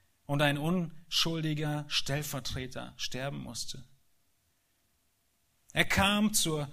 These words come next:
Flut und zur Arche und hat ihnen vielleicht gesagt, „Ich bin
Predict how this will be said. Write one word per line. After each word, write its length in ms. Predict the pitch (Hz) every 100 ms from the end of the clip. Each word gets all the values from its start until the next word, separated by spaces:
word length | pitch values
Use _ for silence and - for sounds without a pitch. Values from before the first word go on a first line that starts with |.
| -
Flut 560 | - - 202 240 247 175
und 140 | 156
zur 240 | - 165
Arche 580 | 156 190 233 - 156 131 - - - - _ - - _ _ _ _
und 140 | 131 139
hat 120 | 202
ihnen 200 | 214 202
vielleicht 420 | 185 202 214 -
gesagt, 400 | 190 190 214 208
„Ich 400 | 214 277 226 -
bin 440 | 214 247 254 208